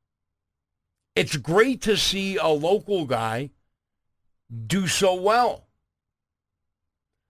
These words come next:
And, uh, Jon Batiste, he, he, he got himself nominated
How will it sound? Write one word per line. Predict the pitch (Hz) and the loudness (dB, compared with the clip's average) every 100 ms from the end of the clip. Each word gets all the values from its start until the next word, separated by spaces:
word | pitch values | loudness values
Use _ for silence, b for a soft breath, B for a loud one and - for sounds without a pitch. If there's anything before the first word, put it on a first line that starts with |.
| _ _ _ _ _ _ _ | _ _ _ _ _ _ _
And, | 139 151 147 139 | -2 2 2 2
uh, | 147 139 139 135 _ _ _ 107 | 2 2 0 -6 _ _ _ _
Jon | 113 113 156 196 226 | -8 -2 0 0 0
Batiste, | 190 - - 226 - - - _ _ _ _ _ _ _ _ _ _ _ _ _ _ _ _ _ _ _ _ _ _ _ _ _ _ _ _ _ | -2 -4 -4 -2 -2 -4 -6 _ _ _ _ _ _ _ _ _ _ _ _ _ _ _ _ _ _ _ _ _ _ _ _ _ _ _ _ _
he, | 85 131 | -12 -10
he, | 151 127 | -8 -8
he | 143 131 | -8 -8
got | 139 165 | -2 -2
himself | 170 147 180 147 | 0 -2 -2 -2
nominated | 151 170 185 170 151 143 135 | -2 -2 -2 -2 -2 -4 -10